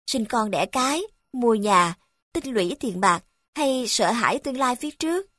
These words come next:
Sợ gì không biết tương lai có chỗ cho mình chăng? Nhiều sự thể năm xưa thật rối ren,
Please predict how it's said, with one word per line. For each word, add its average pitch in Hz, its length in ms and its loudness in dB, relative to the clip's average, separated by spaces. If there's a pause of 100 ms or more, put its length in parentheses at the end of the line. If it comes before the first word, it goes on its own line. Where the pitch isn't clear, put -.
(400)
Sợ 190 320 4
gì 208 340 2
không 302 180 -6
biết 339 180 -6
tương 269 180 -4
lai 262 240 0
có 320 180 -4
chỗ - 200 0
cho 294 120 -4
mình 208 300 -2
chăng? 262 220 0 (840)
Nhiều 196 280 2
sự 165 200 -6
thể - 200 -2
năm 226 200 -4
xưa 214 420 -2
thật - 220 -6
rối 277 420 -2
ren, 254 240 -2